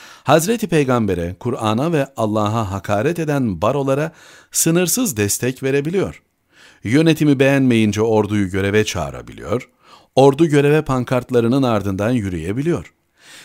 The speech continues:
Siyasi yöntemlerde başarılı olamayacağını anlayınca darbe imalı tehditler savurabiliyor.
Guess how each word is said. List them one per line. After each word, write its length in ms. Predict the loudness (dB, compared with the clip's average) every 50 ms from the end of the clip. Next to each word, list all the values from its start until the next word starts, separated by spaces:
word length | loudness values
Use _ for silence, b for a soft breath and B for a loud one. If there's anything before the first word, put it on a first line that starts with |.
| B
Siyasi 500 | B -2 2 4 4 6 4 4 2 0
yöntemlerde 880 | 0 0 0 0 0 0 0 0 0 0 0 2 0 0 0 0 -2 -2
başarılı 420 | -2 -4 -2 -2 -2 0 2 2
olamayacağını 680 | 2 2 2 2 2 2 2 2 2 2 0 -2 -2 -2
anlayınca 680 | -2 -2 0 0 2 2 2 0 0 0 0 0 -2 -2 b b b b b b b -10
darbe 480 | -2 0 0 2 0 0 0 0 -2
imalı 640 | 0 -2 -2 -2 0 0 0 0 -2 -2 -2 -4 -4
tehditler 640 | -6 -10 -12 -10 -12 -16 -16 -14 -10 -6 -6 -4
savurabiliyor. 800 | -4 -4 -4 -4 -2 -2 -2 -2 -2 -4 -4 -4 -4 -6 -6 -12